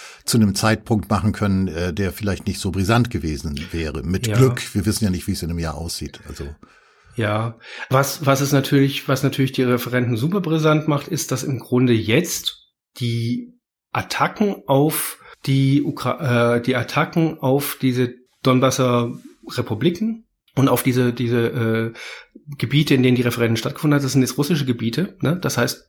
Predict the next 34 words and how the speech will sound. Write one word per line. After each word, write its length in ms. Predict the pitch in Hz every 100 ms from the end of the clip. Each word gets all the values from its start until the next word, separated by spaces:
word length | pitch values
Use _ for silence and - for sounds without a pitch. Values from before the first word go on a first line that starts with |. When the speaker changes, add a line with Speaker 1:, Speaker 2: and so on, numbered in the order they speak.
| -
Speaker 2:
da 240 | 120 135
wird 120 | 135 139
jetzt 260 | 131 120
Russland 320 | 127 - 117
at-, 320 | 107 - - -
attackiert. 720 | - 113 - - 82 - - - - - - -
Speaker 1:
Genau. 320 | 127 123 98 - _ _ _ -
Speaker 2:
Das 200 | 131 127
ist 100 | 170
natürlich 300 | 151 151 143
schon 180 | 143 123
brenzlig. 520 | 113 120 131 107 -
Und 260 | 123 120 -
was 300 | 175 143 135
man 160 | 139 143
eben 220 | 135 131
auch 260 | 117 151
sehen 240 | - 165 156
muss, 460 | 151 156 - - -
ist, 480 | 139 139 - - -
dass 400 | 135 135 - -
die 600 | 131 123 123 123 123 120 - - -
Strategie 760 | - - - 131 107 123 170 175
in 140 | 151
der 100 | 139
Ukraine 760 | - 143 - 147 147 135 135 -
sich 320 | 139 135 -
in 80 | 127
den 120 | 120
letzten 560 | 131 - 135 123 123
Monaten 560 | - 120 127 123 120 117
massiv 360 | 113 113 123 -
gewandelt 440 | 101 117 185 -
hat. 280 | 185 -